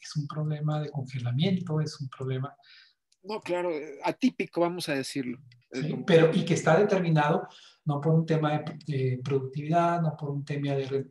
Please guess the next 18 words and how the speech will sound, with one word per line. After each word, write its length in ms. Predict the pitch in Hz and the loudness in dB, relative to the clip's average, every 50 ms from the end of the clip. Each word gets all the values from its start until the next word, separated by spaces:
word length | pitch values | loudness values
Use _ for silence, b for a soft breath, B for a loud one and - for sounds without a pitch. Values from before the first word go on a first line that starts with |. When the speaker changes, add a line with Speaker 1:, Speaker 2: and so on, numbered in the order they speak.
| - _ _ | -14 _ _
Speaker 1:
tema 260 | - 143 135 139 139 139 | -4 -2 -2 0 0 0
de 80 | 135 | 0
rentabilidad, 880 | 131 139 139 139 - 143 139 139 139 151 156 160 156 156 156 156 156 151 | 0 0 0 0 2 2 2 2 2 2 4 6 6 8 8 6 4 2
no 140 | 147 139 135 | 0 -6 -8
por 160 | - 143 139 | -8 -8 -8
un 120 | 139 139 | -8 -8
tema 340 | - 143 139 135 139 135 135 | -8 -8 -8 -8 -8 -10 -10
de, 320 | 131 131 131 127 127 123 B B B B B _ _ | -8 -6 -6 -6 -6 -8 B B B B B _ _
de 100 | - 151 | -6 -4
empleo, 600 | 135 127 - 165 165 165 160 160 165 165 165 B B B B B B B B B _ | -4 -2 0 4 4 6 8 8 6 6 4 B B B B B B B B B _
¿sí? 440 | - - 165 180 220 226 - - - | -10 -6 -4 -4 -4 -4 -8 -10 -10
Está 400 | - 143 123 - - 139 123 131 160 | -8 -8 -8 -6 -6 -6 -4 -4 -4
determinado 520 | - - 202 180 160 147 139 147 170 - | -4 -2 -2 0 0 0 0 0 -2 -4
por 140 | - 156 147 | -6 -4 -2
un 100 | 156 156 | -2 0
tema 260 | 151 143 135 143 139 | 0 0 -2 0 -2
de 60 | 139 127 | -2 -4
salud 340 | - 139 127 123 - 123 | -6 -6 -8 -8 -8 -10